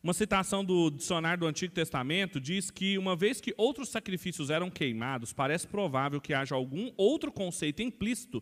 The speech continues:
no uso de olá para descrever sacrifícios. Oferta total, oferta inteira, é uma tradução que transmita melhor a teologia de olá.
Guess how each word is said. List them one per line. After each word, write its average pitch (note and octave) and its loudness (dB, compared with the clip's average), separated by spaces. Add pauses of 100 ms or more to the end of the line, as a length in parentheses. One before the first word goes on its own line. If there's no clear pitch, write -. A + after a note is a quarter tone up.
(280)
no F#3 2
uso G3 4
de E3+ -2
olá E3 2
para E3+ 2
descrever F#3+ -2
sacrifícios. G#3+ -6 (320)
Oferta B2+ 2
total, D3 0
oferta B2 0
inteira, D3 2
é G#3 4
uma C#4 -2
tradução F#3 -4
que F#3+ -8
transmita F3 -4
melhor F3 0 (580)
a C#3+ -2
teologia E3+ 0
de D#3 -4
olá. - -4